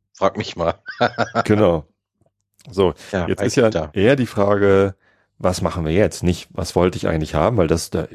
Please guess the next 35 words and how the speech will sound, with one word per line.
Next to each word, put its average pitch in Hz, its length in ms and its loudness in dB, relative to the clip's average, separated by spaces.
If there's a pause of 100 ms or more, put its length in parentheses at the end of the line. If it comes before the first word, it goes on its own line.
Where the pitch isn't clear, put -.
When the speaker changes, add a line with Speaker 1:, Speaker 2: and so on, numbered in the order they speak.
Speaker 2:
das - 180 -16
habe 78 160 -8
ich - 120 -16
längst. 69 360 -18 (140)
Also 80 220 -10
da 80 60 -4
bin 80 120 -8
ich, 80 180 -12 (240)
bin 82 120 -12
ich - 120 -14
eigentlich 80 160 -8
schon 87 120 -8
zufrieden. 90 260 -8 (540)
Äh, 82 340 4
wenn 87 80 2
ich 92 100 2
die 95 60 2
jetzt 87 120 0
abfüllen 85 460 2
lasse, 107 500 2 (1080)
ähm, 85 360 2
habe 90 140 0
ich 87 60 -6
davon, 87 420 0
also 90 160 -2
ich - 100 -2
habe 92 120 -2
fünf 104 240 0
Flaschen 113 400 -2
übrigens 120 260 -6
davon. 131 340 -6 (1040)
Speaker 1:
Uh, 87 60 4
Speaker 2:
Ähm, 90 340 4 (800)
Speaker 1:
Wahnsinn. 87 340 -6 (1500)
Speaker 2:
ja, 80 520 -2